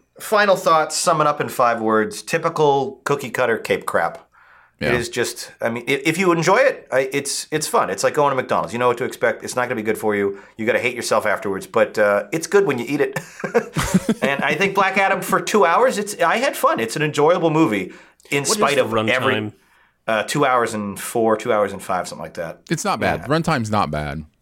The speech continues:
Speaker 1: I, I, I didn't have any strong pacing issues with it. I thought it, it moved along pretty well. There's good action space throughout. The effects look, I think, above average.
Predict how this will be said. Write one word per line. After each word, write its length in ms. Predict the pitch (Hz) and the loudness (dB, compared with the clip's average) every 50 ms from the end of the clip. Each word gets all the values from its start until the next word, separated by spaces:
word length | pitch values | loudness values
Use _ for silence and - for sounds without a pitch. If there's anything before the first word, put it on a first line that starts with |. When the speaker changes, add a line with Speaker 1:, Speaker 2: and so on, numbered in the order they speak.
| - - - - - | -20 -20 -14 -6 -4
Speaker 1:
I, 180 | 180 214 202 226 | -2 0 0 0
I, 140 | 196 - - | 0 0 0
I 40 | 208 240 | 0 0
didn't 140 | 302 247 | 0 0
have 140 | 226 208 170 | 0 0 0
any 100 | 160 143 | 0 -2
strong 380 | 127 - - 151 135 120 113 107 | -2 -2 0 2 2 2 0 0
pacing 340 | - 113 107 101 - 107 92 | -2 -4 -4 -2 -4 -4 -4
issues 320 | 101 98 - 101 95 90 | -4 -6 -6 -6 -8 -6
with 160 | 95 95 95 | -4 -2 0
it. 80 | 101 104 | 0 0
I 80 | 123 | 0
thought 240 | 123 - 160 147 135 | 0 0 2 2 2
it, 120 | 123 120 - | 0 -2 -4
it 200 | 123 117 - - | -8 -8 -8 -6
moved 220 | 139 143 151 139 | -4 -4 -4 -2
along 200 | 143 143 135 127 - | 0 0 0 0 -2
pretty 180 | - 135 113 | -4 -4 0
well. 240 | 104 107 107 110 110 | 2 2 4 4 4
There's 180 | 107 101 98 - | 2 0 -2 -2
good 140 | - 139 - | -2 -2 0
action 360 | 117 117 117 - - 117 104 | 0 0 -2 -2 -6 -10 -8
space 320 | - - 117 110 104 104 | -4 -2 0 0 -2 -2
throughout. 440 | - 107 101 101 101 98 98 98 - - - - - - _ - | -4 -2 0 2 2 2 0 -2 -6 -14 -20 -20 -20 -20 _ -2
The 100 | 117 117 | 0 0
effects 420 | 113 117 - 151 143 135 - - - | 0 2 0 -2 -2 -2 -4 -4 0
look, 400 | 139 127 127 123 - - - - - - _ _ _ _ _ - - - | 2 2 2 2 -2 -12 -18 -20 -20 -20 _ _ _ _ _ -20 -8 -4
I 120 | - 127 131 | -2 -2 0
think, 300 | 127 135 117 - - - - | 0 -2 -4 -4 -6 -4 -2
above 340 | 120 117 110 123 123 117 113 | -2 0 2 2 2 2 2
average. 540 | 107 107 104 113 113 110 107 - - - | 0 0 2 0 0 0 -2 -6 -10 -10